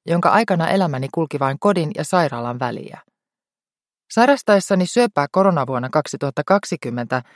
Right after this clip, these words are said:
jouduin toista kertaa elämässäni viettämään pitkän aikaa eristyksissä. Syövässä on kyse vakavasta sairaudesta, vahvoista lääkkeistä,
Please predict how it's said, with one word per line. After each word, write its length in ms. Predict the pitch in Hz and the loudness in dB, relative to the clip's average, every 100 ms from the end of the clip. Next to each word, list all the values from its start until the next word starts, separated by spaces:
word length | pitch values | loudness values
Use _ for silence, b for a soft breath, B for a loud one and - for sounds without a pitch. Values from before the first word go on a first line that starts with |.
| b 185 | b 4
jouduin 280 | 185 180 | 4 4
toista 280 | 190 214 - | 2 0 -2
kertaa 360 | 139 135 143 139 | -6 -4 -2 0
elämässäni 520 | 170 151 135 - 143 | 0 -2 -4 -6 -2
viettämään 420 | 151 - 151 147 160 | -2 -2 -4 -4 -2
pitkän 380 | 220 - 127 147 | -4 -4 -6 -2
aikaa 340 | 139 - 127 | -4 -4 -6
eristyksissä. 840 | 139 120 - - - - 135 - - _ _ _ _ _ _ _ _ _ _ _ _ _ _ _ _ - | -4 -8 -12 -16 -14 -14 -14 -16 -16 _ _ _ _ _ _ _ _ _ _ _ _ _ _ _ _ 2
Syövässä 380 | 277 294 - 214 | 4 4 4 2
on 60 | 202 | 2
kyse 260 | 214 202 | 0 2
vakavasta 480 | 233 240 151 127 143 | 2 2 -2 -4 -8
sairaudesta, 840 | - 131 117 - - 135 - 143 - _ _ _ _ - | -4 -4 -4 -10 -14 -18 -16 -18 -20 _ _ _ _ 2
vahvoista 500 | 196 208 160 - 135 | 4 4 2 2 0
lääkkeistä, 680 | 151 160 - 135 123 - | 2 0 -2 -8 -6 -6